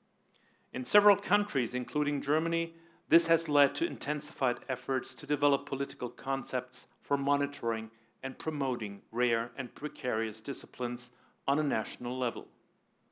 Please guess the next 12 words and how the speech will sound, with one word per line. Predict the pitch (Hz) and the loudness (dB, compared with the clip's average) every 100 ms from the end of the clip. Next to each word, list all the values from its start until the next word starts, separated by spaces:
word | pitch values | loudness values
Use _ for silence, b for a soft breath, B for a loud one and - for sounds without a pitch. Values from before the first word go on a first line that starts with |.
| _ _ _ | _ _ _
However, | - 117 117 120 156 165 B B B | -2 2 2 4 2 2 B B B
so | - 139 | 2 2
far | 127 - 139 165 | 2 6 10 10
there | 170 170 | 10 6
is | 180 170 | 6 2
no | 180 | 2
reasonable | 185 196 185 190 185 185 156 | 4 2 2 0 2 0 0
answer | 151 147 131 | -6 -4 -10
to | - 123 | -10 -8
the | 131 | -8
crucial | - 170 170 135 | -6 -6 -4 -6
question | - - 135 - - 139 | -8 -4 -4 -4 -10 -12